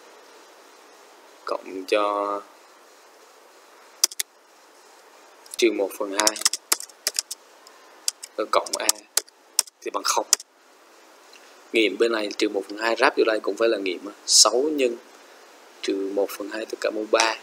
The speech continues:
vậy thôi. Sáu nè, x mũ ba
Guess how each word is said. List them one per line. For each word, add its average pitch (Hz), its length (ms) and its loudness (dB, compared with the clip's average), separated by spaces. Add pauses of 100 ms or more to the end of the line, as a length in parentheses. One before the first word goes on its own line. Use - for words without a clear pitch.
vậy 107 160 0
thôi. 131 180 -2 (1120)
Sáu 123 500 2
nè, 117 60 0 (1400)
x 139 120 -4
mũ 104 260 -2
ba 113 180 0